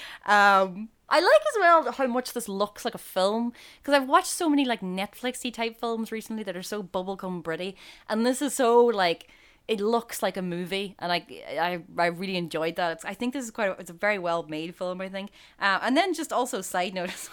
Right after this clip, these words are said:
well, uh, I watched this yesterday with Eileen, and, um, after we had had a full day of watching, uh, You,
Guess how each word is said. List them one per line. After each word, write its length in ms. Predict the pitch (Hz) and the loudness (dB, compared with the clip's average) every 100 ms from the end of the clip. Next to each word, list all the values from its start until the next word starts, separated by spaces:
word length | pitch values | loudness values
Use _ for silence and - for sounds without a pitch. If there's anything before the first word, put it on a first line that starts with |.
| 247 | -2
well, 160 | 320 - - - - - - | 0 -2 -6 -8 -10 -12 -4
uh, 300 | 202 196 185 | 4 6 6
I 140 | 202 294 | 4 4
watched 260 | 269 294 | 4 2
this 180 | 240 202 | -4 -4
yesterday 380 | 185 185 208 208 | -4 -6 -6 -6
with 140 | 180 | -4
Eileen, 320 | 151 175 196 | -4 -6 -8
and, 260 | 185 165 175 | -6 -6 -4
um, 280 | 180 165 165 _ _ _ _ _ - | -4 -4 -8 _ _ _ _ _ -6
after 300 | 233 262 - | 0 0 0
we 120 | 240 226 | -2 -2
had 80 | |
had 120 | 196 190 | -2 -6
a 20 | |
full 300 | - 208 190 | -2 -2 0
day 300 | 180 180 180 | 0 0 -2
of 140 | 175 | -6
watching, 440 | 170 175 - 175 151 | -4 -6 -4 -8 -6
uh, 200 | 156 156 | -6 -6
You, 520 | - 170 170 202 262 | -6 -4 -2 0 0